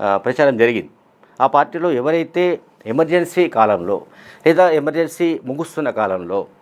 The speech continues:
around నైన్టీన్ సెవెంటీ సెవెన్ ఆ ప్రాంతాల్లో ఎవరైతే చేరారో వాళ్ళందరూ almost, ఆ, సెవెంటీ ప్లస్ ఉన్నవాళ్ళే అందరూ కూడా,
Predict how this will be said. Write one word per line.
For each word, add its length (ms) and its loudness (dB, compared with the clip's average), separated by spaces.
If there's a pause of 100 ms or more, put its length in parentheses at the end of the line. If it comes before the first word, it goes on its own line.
(200)
around 200 2
నైన్టీన్ 340 -2
సెవెంటీ 380 -4
సెవెన్ 400 0
ఆ 120 -8
ప్రాంతాల్లో 600 -2
ఎవరైతే 360 -4 (100)
చేరారో 420 0 (420)
వాళ్ళందరూ 340 4
almost, 640 0 (460)
ఆ, 340 6 (460)
సెవెంటీ 380 4
ప్లస్ 500 -2
ఉన్నవాళ్ళే 460 -2 (120)
అందరూ 200 -2
కూడా, 220 -10